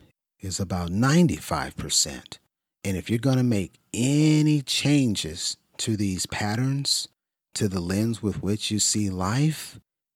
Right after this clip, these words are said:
it's going to have to be in the subconscious mind instead. And so if we are to change perspectives, we are to first understand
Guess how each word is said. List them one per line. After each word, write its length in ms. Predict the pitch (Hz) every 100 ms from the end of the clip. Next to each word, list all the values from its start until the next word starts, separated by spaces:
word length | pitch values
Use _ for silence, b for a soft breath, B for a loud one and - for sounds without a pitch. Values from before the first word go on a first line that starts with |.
| -
it's 240 | 87 -
going 300 | - 92 80
to 120 | -
have 240 | 92 90 -
to 80 | 80
be 180 | 82 80
in 120 | 71
the 100 | -
subconscious 1200 | - - - 127 127 117 - - 78 - 71 -
mind 540 | 82 78 69 69 85 -
instead. 840 | 90 80 - - - 127 76 - - _ _ _ -
And 180 | 87 85
so 260 | 98 95
if 100 | 90
we 240 | 95 120 131
are 140 | 117
to 120 | 107
change 760 | - - 107 110 107 101 - - _
perspectives, 1040 | - 82 - - 117 - 135 139 139 - - _ _ _ _
we 240 | 87 98 101
are 200 | 95 90
to 180 | -
first 440 | 85 - 101 92 - -
understand 1120 | 101 98 95 - - 101 98 101 127 131